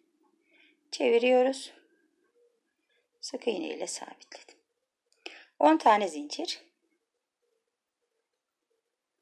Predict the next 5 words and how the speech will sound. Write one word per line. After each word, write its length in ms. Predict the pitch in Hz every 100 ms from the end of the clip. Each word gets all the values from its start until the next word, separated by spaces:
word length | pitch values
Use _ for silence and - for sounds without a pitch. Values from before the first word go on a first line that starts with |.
| _ 466 _ 302 320 _ _ _ _ _ _ _ _ _ _ _ _ _ _ _ _ _ -
Sıkı 360 | - 240 -
sıkı 340 | - - - -
on 180 | 202 214
zincirimizi 720 | 185 165 - 156 - 151 -
çekip 520 | - 247 - 190